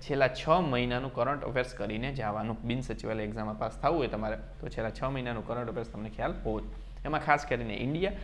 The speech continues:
અને ગુજરાત ઉપર વધુ ભાર દીધો હશે. World લેવલના એક બે question હશે, બાકી ઇન્ડિયા અને ગુજરાતનો current affairs વધુ હશે. તો આવી રીતે મેં તમને જે વાત કરી, જો તમારે આમાં પાસ થવું હોય તો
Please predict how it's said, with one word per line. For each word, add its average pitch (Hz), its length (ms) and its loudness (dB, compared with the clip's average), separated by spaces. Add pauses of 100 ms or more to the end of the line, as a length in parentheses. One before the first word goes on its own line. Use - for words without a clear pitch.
(140)
અને 123 140 0
ગુજરાત 131 420 4
ઉપર 117 180 2
વધુ 127 240 4
ભાર 110 180 2
દીધો 104 280 -2
હશે. 120 200 -2
World 120 300 4
લેવલના 123 340 4
એક 135 120 0
બે 156 140 0
question 117 360 -2
હશે, 131 200 0 (320)
બાકી 110 180 -2
ઇન્ડિયા 131 360 4
અને 113 100 2
ગુજરાતનો 127 460 2
current 113 280 4
affairs 151 260 4 (360)
વધુ 113 280 4 (220)
હશે. - 460 -4 (580)
તો 160 80 4
આવી 156 300 6
રીતે 170 220 4
મેં 147 200 0
તમને 156 200 -2
જે 143 160 4
વાત 131 280 6
કરી, 151 180 4 (420)
જો 127 100 4
તમારે 131 340 4
આમાં 117 400 2
પાસ 117 280 2
થવું 156 200 4
હોય 117 100 0
તો 165 440 -2